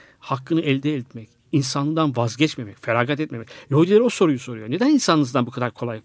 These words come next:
va-, vazgeçtiniz, feragat ettiniz siz? Diren-, direnseydiniz." diyor. İnsanın böyle bir şeyi var. Gö-, zor bir şey bu. Çok da kolay değil tabii.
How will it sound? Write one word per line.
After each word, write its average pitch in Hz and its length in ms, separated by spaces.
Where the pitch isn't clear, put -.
va-, 120 240
vazgeçtiniz, 117 500
feragat 127 360
ettiniz 110 320
siz? 120 260
Diren-, 135 260
direnseydiniz." 131 760
diyor. 113 160
İnsanın 185 380
böyle 220 200
bir 180 60
şeyi 180 280
var. 113 140
Gö-, 151 140
zor 165 360
bir 175 40
şey 113 280
bu. 107 160
Çok - 200
da 214 40
kolay 226 360
değil 262 120
tabii. 127 320